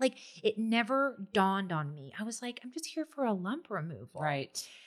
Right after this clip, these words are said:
Speaker 1: And when I was falling
Speaker 2: So
Speaker 1: asleep
Speaker 2: what would be the difference?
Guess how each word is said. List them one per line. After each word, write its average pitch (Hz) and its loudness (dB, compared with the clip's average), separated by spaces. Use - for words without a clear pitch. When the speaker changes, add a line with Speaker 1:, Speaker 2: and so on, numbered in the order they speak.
Speaker 1:
And 208 2
when 220 6
I 247 8
was 254 -4
falling 226 -2
Speaker 2:
So 190 4
Speaker 1:
asleep 170 6
Speaker 2:
what 190 10
would 190 2
be 190 0
the 175 -4
difference? 147 -2